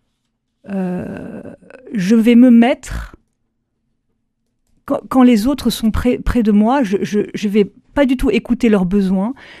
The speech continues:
mais je vais, euh, prendre en charge la personne sans écouter quel, quel est leur,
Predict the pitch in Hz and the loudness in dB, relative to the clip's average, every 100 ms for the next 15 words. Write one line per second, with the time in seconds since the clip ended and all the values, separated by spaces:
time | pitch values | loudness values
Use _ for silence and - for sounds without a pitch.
0 | - 196 233 302 220 220 196 220 262 302 | -2 4 4 4 2 0 2 0 -2 -8
1 | - _ _ - 196 185 180 _ _ _ | -20 _ _ -6 -4 -2 -4 _ _ _
2 | _ _ _ _ - - 349 320 - 247 | _ _ _ _ -2 2 2 0 2 0
3 | - 320 339 233 214 220 - - 190 269 | 0 0 0 2 0 0 -4 -4 -2 0
4 | 269 - - 330 359 240 - 226 - 285 | -2 -8 -4 -2 -2 -4 -2 -4 -2 -4
5 | - 247 214 - - 240 262 240 | -2 -2 -2 -6 -2 0 2 0